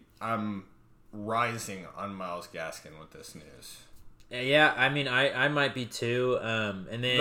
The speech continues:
Speaker 1: The players that I'm worried about are Preston Williams and Mike Gesicki.
Speaker 2: Yeah, I'm, I, I'm worried about them too, but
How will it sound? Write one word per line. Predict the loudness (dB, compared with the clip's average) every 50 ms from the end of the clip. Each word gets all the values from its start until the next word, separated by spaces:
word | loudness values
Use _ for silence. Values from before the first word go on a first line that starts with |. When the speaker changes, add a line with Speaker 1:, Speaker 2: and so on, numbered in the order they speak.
| 4 2
Speaker 1:
The | 0
players | 2 4 4 4 4 2 0 -2 -2
that | 0 2
I'm | 2 2 2 0 -2 -2
worried | 0 2 2 2 2 2 0
about | -2 -2 0 0 0 0 -2
are | -2 -4 -6
Preston | -4 -2 -2 -2 -2 -2 -6 -6 -4
Williams | -4 -4 -4 -6 -8 -10 -12
and | -12 -10
Mike | -8 -8 -8 -8
Gesicki. | -10 -12 -12 -10 -8 -8 -8 -10 -10 -10 -8 -2
Speaker 2:
Yeah, | 2 4 4 6 4 4
I'm, | 2 2 2 2 2 0 -4
I, | -4 -4 -4 -4 -6 -10 -12 -8 -2
I'm | -2 0 0 2
worried | 4 4 4 6
about | 6 6 6
them | 4 0 -4
too, | -4 -2 0 2 2 2 0 -2 0 6
but | 6 8 8 8 6 4 0 -6